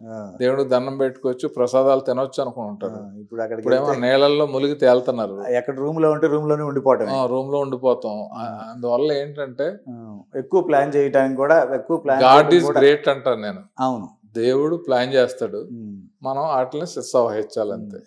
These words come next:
Speaker 1: అందులో యాక్ట్ చేయడమే.
Speaker 2: ఆ,
Speaker 1: ఆయన
Speaker 2: చాలా
Speaker 1: ప్లాన్.
Speaker 2: మంది ఏమనుకుంటారంటే
Speaker 1: ఆ, ఆ.
Speaker 2: సక్సెస్ అవగానే అంతా నేను చేశాను అనుకుంటారు.
Speaker 1: ఆ. <laughs>
Speaker 2: ఆ, అది అసలు ఎవరిదే ఉండదు.
Speaker 1: ఆ.
Speaker 2: మనం ఒక పనిని డెడికేటెడ్‌గా చేసుకుంటూ ఉంటే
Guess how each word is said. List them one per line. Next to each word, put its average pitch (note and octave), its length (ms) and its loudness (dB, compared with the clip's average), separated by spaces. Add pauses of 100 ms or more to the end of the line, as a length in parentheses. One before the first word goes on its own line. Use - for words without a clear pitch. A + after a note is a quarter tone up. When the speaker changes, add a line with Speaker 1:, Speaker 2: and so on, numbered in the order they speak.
(140)
Speaker 1:
అందులో B2 640 -4
యాక్ట్ B2 240 0
చేయడమే. A#2 340 -4
Speaker 2:
ఆ, G#2 240 -12
Speaker 1:
ఆయన A#2 160 -6
Speaker 2:
చాలా B2 300 4
Speaker 1:
ప్లాన్. D#3+ 220 10
Speaker 2:
మంది D3+ 200 2
ఏమనుకుంటారంటే D3 800 0
Speaker 1:
ఆ, - 160 -8
ఆ. A2+ 320 -14
Speaker 2:
సక్సెస్ F3+ 600 2
అవగానే E3 380 6
అంతా D#3+ 300 2
నేను D3+ 200 -2
చేశాను C#3 360 2
అనుకుంటారు. G#2 440 -10 (100)
Speaker 1:
ఆ. G#2 320 -14 (360)
<laughs> - 580 -12 (100)
Speaker 2:
ఆ, C3 140 -2 (140)
అది B2+ 260 2
అసలు A#2+ 340 -2
ఎవరిదే B2 520 4
ఉండదు. C3 520 0
Speaker 1:
ఆ. G#2 360 -14 (600)
Speaker 2:
మనం A#2 220 -4
ఒక D3+ 360 2
పనిని D3+ 300 2
డెడికేటెడ్‌గా D#3 680 4
చేసుకుంటూ C#3 640 0
ఉంటే A#2 420 -2